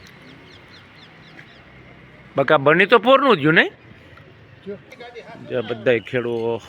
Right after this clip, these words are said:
આટા મારે. જય માતાજી બાપુ. ગિરનાર પણ એલા માથે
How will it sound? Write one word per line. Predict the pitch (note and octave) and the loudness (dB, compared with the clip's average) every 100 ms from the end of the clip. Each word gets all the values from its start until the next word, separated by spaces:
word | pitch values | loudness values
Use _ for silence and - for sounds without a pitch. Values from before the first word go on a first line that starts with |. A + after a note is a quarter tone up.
| - | -14
આટા | - A#2+ B2 A#2 | -10 -4 -4 -2
મારે. | C#3 C#3+ - _ _ - - - - | -4 -4 -12 _ _ -20 -20 -20 -4
જય | D#3 F3 | 0 2
માતાજી | F3+ F#3+ F#3 | 2 2 2
બાપુ. | D#3+ - - _ _ _ _ _ - _ _ _ _ _ _ - - - - - - | 0 -6 -18 _ _ _ _ _ -20 _ _ _ _ _ _ -20 -20 -20 -20 -20 -20
ગિરનાર | C3 C#3+ E3+ F3+ | -6 -4 0 0
પણ | F#3 F#3 | 2 2
એલા | A#3 F#3 | 2 2
માથે | E3+ - | 0 2